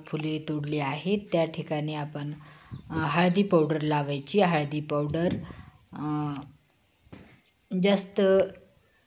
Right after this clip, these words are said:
प्रमाणात लावायची, त्याची, त्याची गोळी करून जरी लावली तरी चालते किंवा हे पावसाळ्याचे दिवस आहेत आणि त्याच्यावर ही पावडर लावली तर आपला, अ, गुलाब खराब होणार नाहीत,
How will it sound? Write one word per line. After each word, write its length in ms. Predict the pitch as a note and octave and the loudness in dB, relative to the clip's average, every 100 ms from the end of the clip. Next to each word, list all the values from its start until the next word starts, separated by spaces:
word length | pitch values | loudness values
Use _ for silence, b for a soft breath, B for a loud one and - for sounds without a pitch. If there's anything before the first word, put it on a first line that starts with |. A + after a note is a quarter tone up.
| _ _ _ E3+ | _ _ _ -8
प्रमाणात 460 | F3+ E3+ D#3+ D#3 D3+ D3+ | -2 0 0 -2 -4 -4
लावायची, 540 | D3 C#3+ D3 D3 G#3 | -4 -2 -4 -4 -4
त्याची, 320 | G3 D#3+ - | -2 -4 -6
त्याची 460 | D3 D3+ D3 - F3 | -4 -2 -2 -2 -2
गोळी 400 | D#3 D#3+ F3 F#3+ | 0 0 0 0
करून 480 | F#3 E3 E3 D#3+ D#3 D#3+ B B B _ F3 | 0 0 0 -2 -4 -8 B B B _ 2
जरी 240 | G3 A3 | 6 6
लावली 340 | G#3 E3 D3+ D#3 - | 8 6 4 -2 -4
तरी 160 | D#3 | -4
चालते 580 | D#3 E3 D3 D3+ F#3 F#3 - | -2 -2 0 0 0 -2 -2
किंवा 320 | D3+ D#3 F3 | -2 -2 -2
हे 180 | E3+ E3+ | -2 -4
पावसाळ्याचे 640 | D3+ C#3+ C#3+ C#3+ C#3+ C#3+ | -4 -4 -4 -6 -6 -8
दिवस 380 | C#3+ C#3 D3 C#3 | -8 -8 -8 -6
आहेत 460 | C#3 D#3+ E3+ F3 | -8 -4 -4 -2
आणि 440 | - C#3 C#3+ C#3+ D3 B B B - | -6 -6 -6 -8 -10 B B B -6
त्याच्यावर 440 | D#3+ D#3+ D#3 D#3 E3 | -4 0 0 0 -2
ही 200 | - G3 | 0 2
पावडर 420 | G3 D#3 D3 D3 | 4 2 0 -4
लावली 520 | C#3+ C#3+ D3 F3+ F#3+ | -2 -2 2 2 2
तर 220 | E3+ D#3 D3+ | 0 0 -4
आपला, 380 | - D3 D3 D3+ F3+ B B B B _ - | -8 -10 -6 -4 -6 B B B B _ -6
अ, 400 | D#3+ D#3 D3+ D3 | -2 -2 -2 -4
गुलाब 280 | D#3 D#3 D3+ - | 0 0 0 -4
खराब 320 | D#3+ E3 D3+ | -2 -2 -2
होणार 360 | D3 D3 C#3+ C#3 | -4 -2 -4 -4
नाहीत, 540 | C#3+ D3 E3+ F#3 F#3 | -4 -4 -4 -2 0